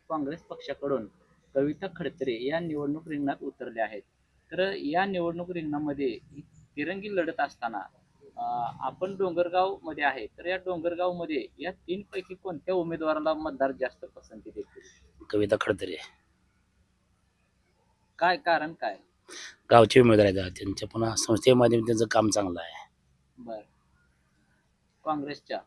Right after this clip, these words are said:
Speaker 2: काँग्रेसच्या कविता खडतरे.
Speaker 1: अजून काय कामं केली ती काय त्यांनी?
Speaker 2: कामं त्यांचं वे-, काम त्यांचं भरपूर प्रमाणात आहे, पण आता स-, महत्त्वाचं म्हणजे गावात स्थानिक बाब काय माहीत आहे का? सध्याच्या निवडणुकीत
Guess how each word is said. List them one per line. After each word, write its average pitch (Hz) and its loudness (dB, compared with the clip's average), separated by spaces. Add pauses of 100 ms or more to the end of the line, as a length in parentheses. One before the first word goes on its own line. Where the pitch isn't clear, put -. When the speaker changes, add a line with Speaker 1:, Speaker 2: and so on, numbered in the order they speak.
(260)
Speaker 2:
काँग्रेसच्या 104 4
कविता 104 0
खडतरे. - -10 (880)
Speaker 1:
अजून 143 0
काय 165 0 (220)
कामं 160 0
केली 160 -6
ती 120 -12
काय 110 -8
त्यांनी? - -20 (840)
Speaker 2:
कामं 175 0
त्यांचं 180 2
वे-, 160 4 (460)
काम 165 6
त्यांचं 170 6
भरपूर 156 10
प्रमाणात 127 10
आहे, 113 10
पण 120 2
आता 120 4 (100)
स-, - 4
महत्त्वाचं 135 12
म्हणजे 175 10
गावात 160 12
स्थानिक 139 2
बाब 139 12
काय 123 10
माहीत 110 8
आहे 90 4
का? 85 -8 (1500)
सध्याच्या 156 12
निवडणुकीत 156 12